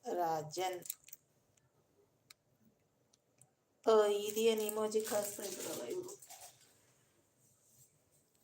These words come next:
ಆ, ನಮ್ಮದು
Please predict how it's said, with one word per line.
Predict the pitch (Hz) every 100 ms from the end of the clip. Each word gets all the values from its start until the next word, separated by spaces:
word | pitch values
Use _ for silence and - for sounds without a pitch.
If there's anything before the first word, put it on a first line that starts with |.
| _ _ _ _ _ _ _ _ _ -
ಆ, | - - 107 104 107 104 - - - - - - _ - - - _ _ _ _ _ _ _ _ _ _ _ _ _ _ _ _ _ _
ನಮ್ಮದು | 196 202 208 214 214